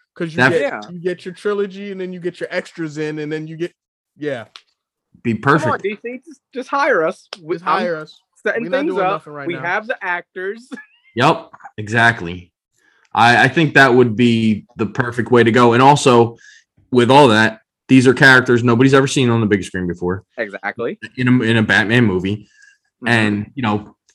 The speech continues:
Speaker 2: Phantasm excluded because that was an animated movie. But
Speaker 3: But we've never seen a live action Phantasm.
Speaker 2: live action version, yes.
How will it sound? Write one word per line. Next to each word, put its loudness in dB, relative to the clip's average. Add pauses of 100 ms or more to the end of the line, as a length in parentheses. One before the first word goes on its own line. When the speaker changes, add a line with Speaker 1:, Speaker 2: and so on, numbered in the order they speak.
(120)
Speaker 2:
Phantasm -4 (300)
excluded -2
because -6
that -4
was -8
an -12
animated -8
movie. -6
But -4
Speaker 3:
But 0
we've -2
never -4
seen -8
a -6
live -8
action -14
Phantasm. -12 (100)
Speaker 2:
live 2
action -2
version, -12
yes. -10